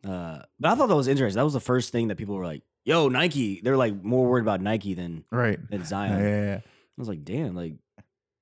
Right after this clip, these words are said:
Speaker 1: it's like, "Damn, we definitely are a capitalist
Speaker 2: <laughs>
Speaker 1: environment." <laughs>
Speaker 2: Right?
Speaker 1: We definitely live in,
Speaker 2: <laughs>
Speaker 1: this is definitely America. Like, people are like, "Oh, dude, Nike, Nike stocks are gonna," well, I'm sure they, they were, but,
Speaker 2: Yeah.
Speaker 1: but I mean, that is, like, that's gotta be, like,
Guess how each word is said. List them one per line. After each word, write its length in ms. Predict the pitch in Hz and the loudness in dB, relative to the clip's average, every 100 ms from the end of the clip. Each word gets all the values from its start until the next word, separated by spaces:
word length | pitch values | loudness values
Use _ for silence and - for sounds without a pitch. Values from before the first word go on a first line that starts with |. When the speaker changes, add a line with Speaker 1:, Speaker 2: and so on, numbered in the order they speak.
| _ _ _ _ | _ _ _ _
Speaker 1:
it's 100 | 98 | -12
like, 180 | 98 78 | -10 -8
"Damn, 200 | 85 113 | -4 -2
we 100 | 110 | -2
definitely 320 | 110 107 107 | -2 -2 -4
are 220 | 95 85 80 - | -6 -8 -12 -4
a 60 | 110 | -2
capitalist 380 | 107 104 95 | -2 -2 -6
Speaker 2:
<laughs> 0 | |
Speaker 1:
environment." 500 | 98 90 104 98 110 | -2 2 2 2 2
<laughs> 0 | |
Speaker 2:
Right? 200 | 107 123 | 6 6
Speaker 1:
We 60 | 170 | 6
definitely 380 | 156 180 156 147 | 4 4 4 4
live 40 | |
in, 180 | 131 117 | 2 0
Speaker 2:
<laughs> 480 | 101 117 - - - | -4 -10 -14 -20 -8
Speaker 1:
this 100 | 120 | -4
is 60 | 113 | 2
definitely 240 | 139 123 | 2 2
America. 300 | 113 120 104 87 | 2 0 -2 -6
Like, 200 | 90 90 | -8 -8
people 200 | - 113 | -6 -4
are 40 | |
like, 120 | 90 87 | -4 -4
"Oh, 240 | 101 87 | -4 -4
dude, 320 | 78 87 87 80 | -10 -12 -12 -6
Nike, 300 | 95 90 82 | -4 -4 -6
Nike 340 | 101 107 87 80 | -4 -4 -4 -6
stocks 420 | - 104 98 - | -2 -2 -4 -6
are 60 | 90 | -10
gonna," 260 | 85 82 71 _ - - _ _ - | -8 -10 -12 _ -20 -20 _ _ -4
well, 100 | 131 | -2
I'm 60 | |
sure 160 | 117 156 | 0 2
they, 160 | 123 92 | 2 0
they 300 | 78 98 95 | -6 -2 0
were, 320 | 87 107 90 | 0 0 -2
but, 220 | 82 80 | -6 -4
Speaker 2:
Yeah. 440 | 104 98 98 92 104 _ - | 0 0 0 -4 -6 _ -2
Speaker 1:
but 80 | 220 | 2
I 20 | |
mean, 160 | 208 156 | 4 4
that 260 | 185 185 | 2 0
is, 140 | 135 127 | 0 0
like, 320 | 110 92 - _ _ _ _ _ _ _ _ _ | -2 -4 -18 _ _ _ _ _ _ _ _ _
that's 160 | 196 214 | -6 -2
gotta 180 | 135 101 | 0 -2
be, 160 | 95 | -4
like, 300 | 82 78 69 | -8 -10 -14